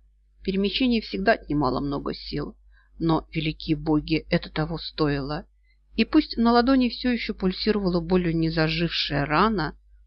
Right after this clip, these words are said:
пусть, ведь это произошло. Великие боги, он просил её руки, это не сон. Казалось бы, как это могло произойти? Не иметь ни малейшего представления о том,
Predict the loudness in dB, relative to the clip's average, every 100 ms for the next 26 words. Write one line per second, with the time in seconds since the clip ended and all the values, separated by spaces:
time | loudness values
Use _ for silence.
0 | _ 0 0 0 -14 -20 -14 -8 -6 0
1 | -2 -2 -4 -2 0 -2 -2 -2 -2 -4
2 | _ -20 _ _ _ -6 0 0 2 2
3 | 4 4 4 2 0 0 -2 0 -2 0
4 | 2 4 4 2 -2 -6 -6 -6 -4 0
5 | 0 0 -2 2 2 2 -8 -20 _ _
6 | _ _ _ 0 4 8 8 6 4 2
7 | 4 2 4 0 0 0 -2 -2 -2 0
8 | 0 -4 -6 -12 -12 -12 _ _ _ _
9 | _ 2 4 6 6 4 4 4 6 6
10 | 2 0 -2 -2 -2 0 2 4 2 2
11 | 0 0 0 0